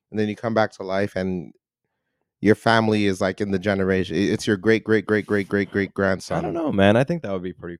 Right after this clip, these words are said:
Speaker 2: cool.
Speaker 1: That'd be cool for, like, five minutes, and it's like, "Okay, this is too
Speaker 2: You'd be
Speaker 1: much." And
Speaker 2: learning
Speaker 1: then
Speaker 2: a
Speaker 1: you have to,
Speaker 2: lot.
Speaker 1: yeah, you be, oh, and I don't wanna learn, dude.
Speaker 2: They'd be like, "Oh, we're not Cambodian. Those guys got wiped out
Speaker 1: Yeah.
Speaker 2: two thousand years ago."
Speaker 1: Yeah, they, yeah,
Speaker 2: <laughs>
Speaker 1: we're, they're, the Cambodians have been
Speaker 2: Yeah,
Speaker 1: extinct.
Speaker 2: they've been extinct for the
Speaker 1: We're
Speaker 2: past
Speaker 1: all one race
Speaker 2: fifteen hundred
Speaker 1: now.
Speaker 2: years. Yeah.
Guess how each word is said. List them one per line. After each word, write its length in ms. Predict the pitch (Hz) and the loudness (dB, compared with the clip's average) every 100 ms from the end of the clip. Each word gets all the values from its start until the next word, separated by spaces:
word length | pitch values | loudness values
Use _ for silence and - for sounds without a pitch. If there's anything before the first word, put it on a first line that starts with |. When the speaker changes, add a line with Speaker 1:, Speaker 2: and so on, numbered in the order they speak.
| - | -12
Speaker 2:
cool. 180 | 87 90 | -8 0
Speaker 1:
That'd 220 | 202 214 | 2 4
be 60 | 190 | 4
cool 240 | - 220 | 8 8
for, 100 | - | 8
like, 160 | 165 - | 4 4
five 320 | - 147 123 | 4 4 6
minutes, 380 | 120 110 98 117 | 4 2 0 -2
and 80 | |
it's 120 | 127 113 | -2 0
like, 160 | 110 | 0
"Okay, 240 | 107 104 104 | 0 2 0
this 200 | 107 - | -2 -6
is 80 | |
too 140 | - 127 | -4 -2
Speaker 2:
You'd 60 | |
be 60 | 110 | 4
Speaker 1:
much." 120 | 101 | 6
And 80 | 120 | 6
Speaker 2:
learning 260 | 110 123 117 | 8 8 8
Speaker 1:
then 100 | - | 6
Speaker 2:
a 40 | |
Speaker 1:
you 60 | 180 | 6
have 80 | 175 | 4
to, 40 | |
Speaker 2:
lot. 60 | 156 | 2
Speaker 1:
yeah, 220 | 180 139 | 2 2
you 160 | 117 147 | 0 -4
be, 120 | 143 | -2
oh, 180 | 139 180 - | -2 -2 -4
and 140 | 160 | -6
I 60 | 185 | -6
don't 120 | 220 | -4
wanna 200 | 131 107 | -2 -2
learn, 400 | 101 101 104 104 | -2 -2 -2 -4
dude. 400 | 95 127 214 190 _ _ _ _ _ _ _ | -6 -4 -4 -6 _ _ _ _ _ _ _
Speaker 2:
They'd 60 | 101 | -2
be 80 | 101 | 2
like, 40 | 113 | 4
"Oh, 80 | 110 | 4
we're 100 | 107 | 4
not 180 | 110 - | 2 0
Cambodian. 520 | 104 90 92 90 87 | -2 2 2 2 0
Those 140 | 87 | 0
guys 240 | - 92 87 | 0 -2 -2
got 160 | 87 | -4
wiped 180 | 87 87 | -4 4
out 20 | |
Speaker 1:
Yeah. 280 | 143 135 101 | 6 6 6
Speaker 2:
two 60 | 95 | 2
thousand 320 | 87 87 87 | 0 -2 -4
years 240 | 85 85 85 | -4 -4 -4
ago." 220 | 85 90 | -6 -6
Speaker 1:
Yeah, 420 | 113 127 104 92 87 | 0 2 2 -2 0
they, 140 | 120 | -2
yeah, 400 | 113 202 123 110 | 0 0 2 0
Speaker 2:
<laughs> 20 | |
Speaker 1:
we're, 220 | 107 113 110 | 0 0 0
they're, 240 | 123 120 | 0 -2
the 140 | 107 | -4
Cambodians 500 | - 127 123 135 139 | -6 -4 0 -2 -2
have 100 | 120 | -4
been 140 | 113 117 | -4 -2
Speaker 2:
Yeah, 40 | |
Speaker 1:
extinct. 400 | 107 113 113 107 | -2 2 4 4
Speaker 2:
they've 140 | 98 98 | 2 2
been 120 | 110 | 2
extinct 460 | 107 - 113 107 - | 2 0 0 0 -2
for 240 | 95 92 | -10 -8
the 80 | 90 | -2
Speaker 1:
We're 80 | 117 | 2
Speaker 2:
past 160 | 120 123 | 4 6
Speaker 1:
all 200 | 139 120 | 4 4
one 200 | 127 120 | 2 2
race 260 | 110 120 120 | 0 0 0
Speaker 2:
fifteen 160 | 95 | 0
hundred 140 | 98 90 | 2 2
Speaker 1:
now. 60 | |
Speaker 2:
years. 220 | 92 90 87 | 0 -4 -6
Yeah. 220 | 90 | -6